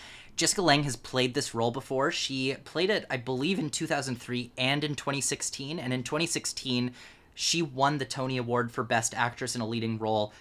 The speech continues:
for this performance. And this is giving me the same kind of vibes as Denzel Washington, uh, in Fences, who played the role on stage, was highly acclaimed,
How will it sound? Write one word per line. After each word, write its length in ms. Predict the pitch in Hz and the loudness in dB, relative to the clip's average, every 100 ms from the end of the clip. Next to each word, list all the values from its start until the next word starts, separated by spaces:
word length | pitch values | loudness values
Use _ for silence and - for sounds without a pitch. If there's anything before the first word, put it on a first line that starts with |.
| - | -16
for 260 | - 135 | 0 2
this 140 | 147 113 | 4 0
performance. 800 | - 110 - 85 76 - - - - - - 160 | -6 -8 -8 -8 -10 -6 -4 -4 -8 -20 -6 4
And 280 | 170 185 | 6 6
this 260 | - 180 - | 4 2 2
is 140 | 269 | 2
giving 340 | 208 180 190 156 | 4 6 6 4
me 140 | 156 | 2
the 100 | 139 | 2
same 340 | - - 147 180 | 0 2 2 2
kind 200 | 208 151 | 2 4
of 80 | |
vibes 340 | 117 117 120 117 | 6 6 6 2
as 220 | 120 110 | -4 -2
Denzel 400 | 135 131 135 120 | 2 2 4 4
Washington, 840 | 107 117 - 131 120 131 123 123 123 - - | 4 2 2 -4 -2 0 0 0 -2 -14 -10
uh, 140 | - 139 | -4 -2
in 140 | 156 | -2
Fences, 680 | 143 170 202 - 110 82 - | 0 4 4 2 -2 -2 -4
who 420 | - 135 131 131 117 | -2 0 0 -2 -6
played 320 | - 139 160 | -2 2 2
the 80 | 147 | 2
role 260 | 135 131 | 4 4
on 220 | 107 120 120 | 2 -2 -2
stage, 600 | - 113 110 107 113 - | -2 -2 -2 -2 -4 -6
was 180 | 120 113 | -6 -4
highly 340 | - 127 127 | 2 4 4
acclaimed, 540 | 117 - 113 107 107 | 0 -2 -2 0 -2